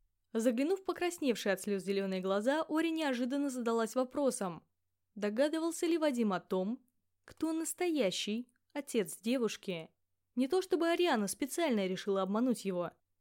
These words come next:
Просто когда сбежала из академии и приехала сюда, то она ещё не знала, что носит под сердцем ребёнка.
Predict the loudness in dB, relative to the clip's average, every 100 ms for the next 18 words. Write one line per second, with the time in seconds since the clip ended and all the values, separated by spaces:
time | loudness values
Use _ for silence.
0 | _ 0 0 2 0 0 2 0 2 2
1 | 2 2 0 0 -2 0 0 -2 -2 0
2 | 0 0 -2 -2 -2 -2 -2 -6 _ _
3 | _ -2 0 2 0 0 -2 0 2 2
4 | 0 -6 -2 0 0 0 -2 -2 -2 -2
5 | -2 -2 0 0 0 -2 -6 -6